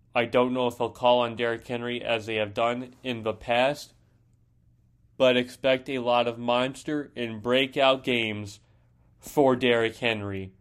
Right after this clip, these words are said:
This is one person it benefits. The other it benefits, A J Brown, two years into the league, two years with a thousand yard receiving campaign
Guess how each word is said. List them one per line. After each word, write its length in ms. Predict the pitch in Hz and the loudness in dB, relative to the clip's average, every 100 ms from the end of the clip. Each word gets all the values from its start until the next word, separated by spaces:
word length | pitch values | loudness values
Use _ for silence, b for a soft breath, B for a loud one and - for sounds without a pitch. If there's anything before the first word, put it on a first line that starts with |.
| _ _ _ _ _ _ _ _ _ _ _ _ _ - | _ _ _ _ _ _ _ _ _ _ _ _ _ -6
This 280 | 135 143 147 | 2 2 2
is 140 | 123 | 0
one 280 | 131 131 120 | 2 2 0
person 320 | 120 107 110 | -4 -4 -8
it 100 | 101 | -8
benefits. 640 | 104 98 98 104 104 - - _ _ _ b b b b b _ _ _ _ _ _ _ _ _ 117 | -6 -8 -8 -10 -12 -18 -20 _ _ _ b b b b b _ _ _ _ _ _ _ _ _ -6
The 180 | 117 | 2
other 260 | 123 123 147 | 4 4 2
it 100 | 143 | 0
benefits, 560 | 156 151 151 151 - - b b b b _ _ - _ - | -2 -2 -4 -6 -6 -20 b b b b _ _ -20 _ -6
A 320 | 131 147 147 | 0 2 0
J 320 | 151 131 131 131 | -2 -2 -2 -2
Brown, 640 | 123 120 110 104 104 101 - _ _ _ _ _ _ | 0 0 2 0 -4 -8 -16 _ _ _ _ _ _
two 160 | - 147 | 0 4
years 340 | 151 147 139 | 4 4 0
into 220 | 147 143 | -4 -4
the 120 | 135 135 | -4 -4
league, 360 | 139 143 139 - | -4 -6 -8 -14
two 340 | - 147 151 165 | -10 -2 0 0
years 640 | 139 131 131 131 127 - _ _ _ _ _ _ _ _ - | -4 -4 -4 -6 -10 -14 _ _ _ _ _ _ _ _ -8
with 320 | 123 123 120 | 0 0 0
a 80 | 113 | -4
thousand 540 | - 131 127 123 123 | 4 6 4 2 -4
yard 300 | 120 117 113 | 0 0 -2
receiving 680 | 117 120 104 131 127 123 120 | -6 -8 -6 -4 -4 -2 -6
campaign 840 | - 123 123 123 120 113 110 110 | -6 -4 -4 -4 -6 -4 -6 -10